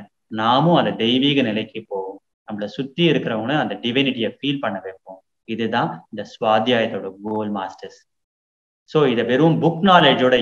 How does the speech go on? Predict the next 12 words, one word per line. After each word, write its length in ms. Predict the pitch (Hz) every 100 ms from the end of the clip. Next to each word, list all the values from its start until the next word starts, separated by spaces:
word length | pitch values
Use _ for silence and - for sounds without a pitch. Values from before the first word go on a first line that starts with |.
| 104
இல்லாம 540 | 107 113 117 101 98 98 101 _ _
இன்னைக்கு 260 | 127 147 147
நம்ம 180 | 131 120 -
பாக்குறவங்க 560 | 151 208 208 165 123
கிட்ட 180 | 110 110
எல்லாம் 220 | 110 107 - _
கொஞ்சம் 400 | - 208 226 208
பொறுமையை 380 | 139 135 143 131
காட்டும், 360 | 113 101 - - _ _ _ _
கொஞ்சம் 380 | 180 214 220 170
அன்பை 280 | 120 135 135
காட்டும். 420 | - 101 - 95